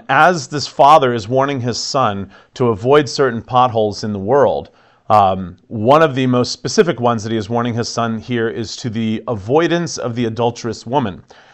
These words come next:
And that is what Proverbs five is all about. So let's go ahead and delve into this, and we'll see if we can cover,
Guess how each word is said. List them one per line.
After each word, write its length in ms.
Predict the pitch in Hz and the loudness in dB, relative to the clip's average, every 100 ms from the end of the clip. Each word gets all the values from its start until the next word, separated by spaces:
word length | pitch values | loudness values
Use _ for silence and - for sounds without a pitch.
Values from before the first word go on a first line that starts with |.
| _ | _
And 160 | - 107 | -8 2
that 220 | 123 131 | 4 4
is 180 | 127 110 | 2 -2
what 140 | 123 | -4
Proverbs 400 | - 110 104 92 | 2 2 2 -6
five 400 | - 123 113 104 | 0 4 6 4
is 140 | 98 - | -4 -8
all 180 | 90 95 | -6 0
about. 340 | 127 113 - | 4 4 2
So 80 | 110 | 0
let's 200 | 117 - | 0 2
go 80 | 196 | 2
ahead 160 | 190 | 2
and 120 | 147 | 2
delve 260 | 135 139 127 | 4 6 4
into 180 | 151 147 | 0 2
this, 320 | 170 175 - - _ _ | 0 0 -8 -12 _ _
and 280 | 107 104 107 | 0 0 2
we'll 140 | 117 | 0
see 160 | 113 151 | 2 0
if 100 | 156 | 0
we 120 | 165 | -2
can 160 | 135 127 | -4 2
cover, 400 | 139 131 110 | 2 4 0